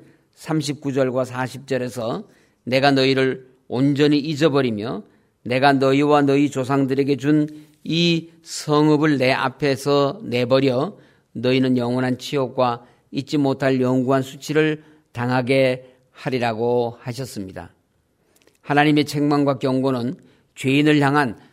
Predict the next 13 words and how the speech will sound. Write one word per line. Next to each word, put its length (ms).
하나님의 680
사랑의 540
초청입니다. 720
하나님께서는 760
공의로우신 720
분이시지만 760
우리가 280
죄를 540
범한다고 600
해서 240
즉각적으로 1000
심판하시지는 1040
않습니다. 680